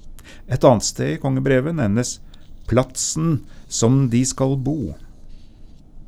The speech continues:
Strengt tatt var det bare en boplass som ble omtalt, ikke noen by.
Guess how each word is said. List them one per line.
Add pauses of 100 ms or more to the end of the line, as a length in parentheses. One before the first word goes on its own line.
(460)
Strengt
tatt (500)
var
det
bare
en
boplass
som
ble
omtalt, (100)
ikke
noen
by.